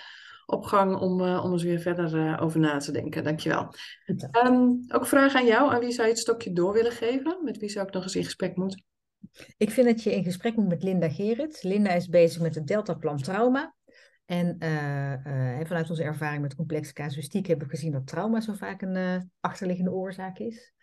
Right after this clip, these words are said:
Speaker 1: Mhm.
Speaker 2: En zij is van mening dat, eh, je veel breder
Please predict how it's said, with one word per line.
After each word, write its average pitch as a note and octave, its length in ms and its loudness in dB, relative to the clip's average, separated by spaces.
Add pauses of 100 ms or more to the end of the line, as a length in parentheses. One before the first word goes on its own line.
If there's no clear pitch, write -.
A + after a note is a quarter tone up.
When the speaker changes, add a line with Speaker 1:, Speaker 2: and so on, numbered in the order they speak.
Speaker 1:
Mhm. G3 200 2
Speaker 2:
En F3+ 200 -4
zij F3+ 280 -2
is E3+ 100 -2
van E3+ 160 0
mening E3 360 4
dat, D3 280 -4
eh, C3+ 640 0
je E3 100 4
veel G#3 300 6
breder E3+ 340 0